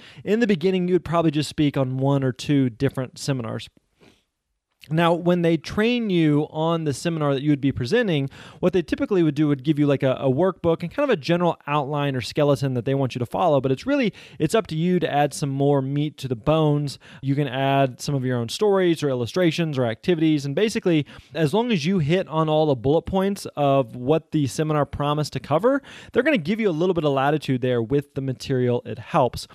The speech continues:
And so what happens from there is basically, again, they've, they've already booked out many of these seminars and the dates and cities where they would be presenting. And in fact, you could go on any of their sites right now. You could plug in, like, your zip code,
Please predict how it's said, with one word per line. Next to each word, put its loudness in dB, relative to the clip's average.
And 0
so 0
what 2
happens 0
from -6
there 2
is 0
basically, 0
again, 0
they've, 2
they've 0
already 2
booked -2
out 0
many 0
of 0
these 2
seminars 0
and -6
the -2
dates 0
and -6
cities 0
where -2
they 0
would 2
be 0
presenting. -4
And -4
in -6
fact, -2
you 0
could 0
go 0
on 0
any 0
of 0
their 0
sites -2
right 0
now. 2
You 0
could -6
plug -2
in, -2
like, -4
your 0
zip 0
code, 0